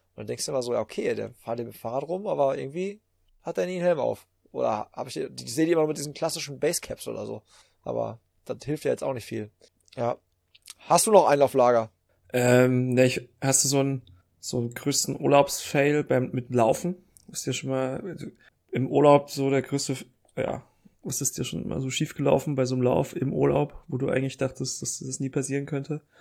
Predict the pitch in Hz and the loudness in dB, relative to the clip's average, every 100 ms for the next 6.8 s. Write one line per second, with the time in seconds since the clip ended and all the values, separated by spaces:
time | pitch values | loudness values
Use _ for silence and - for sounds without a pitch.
0 | - _ - 131 127 127 127 123 120 117 | -20 _ -12 -10 -8 -8 -4 0 0 0
1 | 123 - _ _ _ _ - - 151 165 | -6 -16 _ _ _ _ -18 -2 0 0
2 | 170 - 143 131 127 151 131 165 - 147 | -2 -2 6 8 8 6 2 -8 -2 2
3 | 175 175 175 147 151 180 165 143 139 - | 4 4 2 -4 0 0 0 -4 -4 -4
4 | 156 190 160 139 156 156 147 170 180 175 | -6 -4 2 4 2 0 -4 2 4 4
5 | 135 - 120 165 190 240 - - - _ | -2 0 2 2 2 -4 -10 -20 -20 _
6 | _ - 143 139 139 139 135 131 | _ 4 8 8 6 2 -10 -14